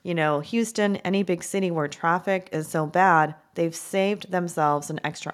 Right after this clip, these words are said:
hour and a half. That's time back for their day to spend with their family, to work on their own business, or to go work out. And that's a great thing. So when it comes to your personal brand,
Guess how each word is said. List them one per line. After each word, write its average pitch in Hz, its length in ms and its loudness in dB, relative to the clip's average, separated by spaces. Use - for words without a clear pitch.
hour 165 160 4
and 170 80 -2
a 156 40 -2
half. 147 320 -2
That's 147 300 -6
time 196 320 -6
back 143 260 0
for 151 160 -4
their 175 220 2
day 147 380 -2
to - 80 -12
spend 190 380 -2
with 202 80 -2
their 190 160 0
family, 160 600 -2
to 170 120 -8
work 185 260 -2
on 196 140 0
their 185 140 2
own 170 180 4
business, 139 640 -2
or 156 240 0
to 156 140 -10
go 180 160 2
work 185 340 2
out. 151 420 4
And 185 180 2
that's 185 220 2
a 202 60 -2
great 165 280 0
thing. 117 260 -2
So 170 420 4
when 196 140 0
it 202 100 -2
comes 254 320 -2
to 233 100 -8
your 202 160 0
personal 208 540 -2
brand, 156 540 -2